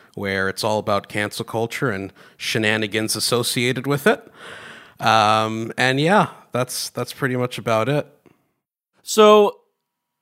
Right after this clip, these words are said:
Speaker 2: what's, uh, what's your background? What got, got you into this space of ca-, uh, you know, fighting cancel culture? What, tell us, tell us your story.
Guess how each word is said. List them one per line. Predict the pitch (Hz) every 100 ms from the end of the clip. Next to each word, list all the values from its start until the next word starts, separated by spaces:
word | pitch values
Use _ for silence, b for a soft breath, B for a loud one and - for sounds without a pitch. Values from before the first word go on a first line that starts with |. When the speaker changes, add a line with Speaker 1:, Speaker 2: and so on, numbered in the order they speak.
| _ -
Speaker 2:
what's, | 175 247 247 -
uh, | 208 170
what's | 196
your | 196
background? | 131 143 123 117 95
What | 139 -
got, | 135 131 131
got | 135 110
you | 117 113
into | 107 98
this | 95 -
space | - - 92 90 -
of | 98 92 82 - -
ca-, | 139 101
uh, |
you | 92 87
know, | 80 87 _ _
fighting | - 147 123 107
cancel | 110 92 90 87
culture? | - 78 78 78 71
What, | 120 131 - - 160
tell | 202 208
us, | 214 -
tell | 196 254
us | 240 170
your | 160 147
story. | - 104 73 -